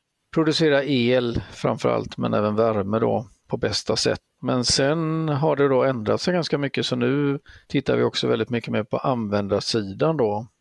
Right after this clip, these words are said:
Både direkt när det gäller energi då, el och värme och, och kanske kyla. Men också när det gäller materialomsättning och så, hur man kan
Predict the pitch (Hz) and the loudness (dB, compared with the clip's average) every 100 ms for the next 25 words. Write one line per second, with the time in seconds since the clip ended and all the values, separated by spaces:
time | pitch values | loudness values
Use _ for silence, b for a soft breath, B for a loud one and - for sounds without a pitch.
0 | - 214 110 110 113 123 127 127 123 - | -14 -2 -2 0 2 4 4 2 0 -4
1 | 131 131 120 104 - - 113 110 107 110 | -4 0 0 -2 -6 -2 0 2 0 0
2 | 107 - 107 139 131 127 117 107 110 110 | -2 0 0 2 2 2 2 2 2 2
3 | 110 113 107 101 110 165 131 151 120 113 | 2 2 0 -2 -2 -2 -4 -8 -8 -6
4 | 113 - 123 117 - 120 107 117 143 b | -8 -12 -12 -8 -4 -2 0 -2 -4 b
5 | _ 147 156 156 - - 131 127 123 123 | _ -2 0 0 -2 -4 0 2 4 2
6 | 123 127 113 110 110 107 - 120 120 107 | 2 2 2 2 -2 -4 0 2 4 2
7 | 101 101 101 98 - 110 _ _ 139 135 | 2 0 -2 -6 -4 -4 _ _ -8 -6
8 | 131 120 113 117 110 110 - 120 113 | -4 -2 -2 -4 -6 -6 -8 -8 -8